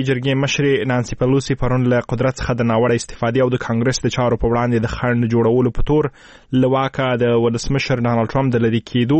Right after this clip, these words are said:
لپاره نور اقدامات په ډاګه کړل. میرمن پلوسي په یوه اعلامیه کې وویل، د امریکا وګړي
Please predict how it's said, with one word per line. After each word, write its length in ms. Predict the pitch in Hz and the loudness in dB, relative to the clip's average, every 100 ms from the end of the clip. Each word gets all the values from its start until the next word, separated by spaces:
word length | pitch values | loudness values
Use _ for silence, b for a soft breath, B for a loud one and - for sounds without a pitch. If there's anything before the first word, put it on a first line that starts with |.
| 160 | 2
لپاره 340 | 120 113 113 | 0 -2 -2
نور 320 | 120 135 139 | 0 0 0
اقدامات 600 | 87 - 107 110 113 107 | -2 -6 -2 0 0 -2
په 60 | - | -2
ډاګه 260 | 107 107 104 | -2 -2 -2
کړل. 180 | - 110 110 B B B - | 0 0 -2 B B B -2
میرمن 240 | 117 117 | 0 0
پلوسي 380 | - 123 120 131 | 0 -2 0 -2
په 220 | 131 120 | 0 2
یوه 220 | 117 117 92 | 2 2 2
اعلامیه 400 | 123 117 117 127 | 0 0 0 -2
کې 140 | - | 0
وویل، 320 | 139 151 147 | 2 2 0
د 360 | 147 - - - | -2 -10 -10 -4
امریکا 300 | 131 131 147 | -2 0 0
وګړي 380 | 131 131 139 | 0 0 0